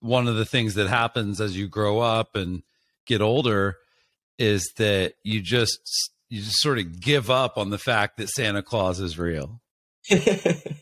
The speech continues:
Speaker 1: You know,
Speaker 2: Right.
Speaker 1: and, and, and you sort of, uh, you know, the, the Toys R Us song, you know, that you don't wanna grow up, and the Peter Pan, never grow up, like, all that just goes away.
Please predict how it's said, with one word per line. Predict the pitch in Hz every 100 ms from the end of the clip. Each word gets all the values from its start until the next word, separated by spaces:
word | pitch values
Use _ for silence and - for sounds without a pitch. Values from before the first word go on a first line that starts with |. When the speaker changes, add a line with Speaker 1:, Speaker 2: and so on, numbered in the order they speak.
| _ -
Speaker 1:
You | 117
know, | 117 113 113
Speaker 2:
Right. | 107 123 - - -
Speaker 1:
and, | 131 127 127
and, | 127 123 120 123 -
and | 127
you | 123 117
sort | - 135 127
of, | 117 95 - - - _ _ _ -
uh, | 135 110 101 98 98 101 -
you | 143
know, | 127 117
the, | 110 113
the | 98
Toys | 113 143 135 117
R | 117
Us | 117 113
song, | - 104 92 87 90
you |
know, | 98 95
that | 98
you |
don't | 110 107
wanna | 110 110
grow | 107 107 110
up, | 107 98 90 -
and | 98 92 87 - - - _ _ _ _
the | - 117 127
Peter | 143 131
Pan, | 135 - 143 139 127 110 107 101 104
never | 127 127
grow | 120 135 135
up, | 143 139 131 120 -
like, | 127 120 -
all | 156 156
that | 156 147
just | 147 -
goes | 139 135
away. | 127 117 131 82 76 -